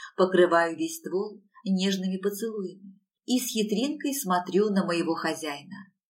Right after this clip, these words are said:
Эмоции зашкаливают у нас обоих, а наша безумная игра сводит с ума и желание. Не останавливайся,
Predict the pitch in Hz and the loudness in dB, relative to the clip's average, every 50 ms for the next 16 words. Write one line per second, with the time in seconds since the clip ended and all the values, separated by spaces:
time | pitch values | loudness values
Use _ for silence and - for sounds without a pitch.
0 | _ _ _ _ _ _ - 190 202 196 196 208 208 208 208 208 196 190 190 190 | _ _ _ _ _ _ 4 6 6 6 6 4 4 4 6 6 6 6 4 2
1 | 185 - - 190 190 196 190 185 185 185 185 185 - - 185 185 165 165 170 170 | 0 -2 -2 -2 0 0 0 0 2 2 2 2 2 0 -2 -2 0 -2 -4 -4
2 | - - - 196 190 - 190 175 151 - - - - - - _ _ _ _ _ | -6 -6 -4 -4 -4 -2 -4 -8 -8 -8 -16 -20 -20 -20 -20 _ _ _ _ _
3 | - - - - - 208 214 214 240 233 - - 233 208 165 190 202 196 - 208 | -20 -18 -4 6 8 8 8 8 8 4 4 2 0 0 2 2 2 2 2 0
4 | 226 220 208 190 196 190 185 175 - 180 185 175 - 175 196 220 220 - - - | 0 0 -2 -2 -2 -2 -2 -4 -4 -4 -4 -2 -2 0 0 -2 -2 -6 -10 -18
5 | _ _ _ _ _ - - - 262 226 247 285 277 269 - - - - 208 202 | _ _ _ _ _ -12 -6 -2 0 2 2 2 2 0 -2 -4 2 4 4 4
6 | 185 196 208 208 202 - - 190 180 - 151 165 156 160 156 156 - - - - | 4 4 0 0 -2 -6 -2 0 0 0 0 -2 -4 -6 -8 -10 -12 -14 -20 -20
7 | - _ _ _ _ _ _ _ _ _ _ _ - 165 165 165 160 160 - - | -20 _ _ _ _ _ _ _ _ _ _ _ -14 -4 -2 0 0 0 0 -2
8 | 151 151 160 160 147 139 131 123 120 117 - - - - | -2 0 0 0 0 -2 -4 -8 -8 -10 -12 -14 -18 -20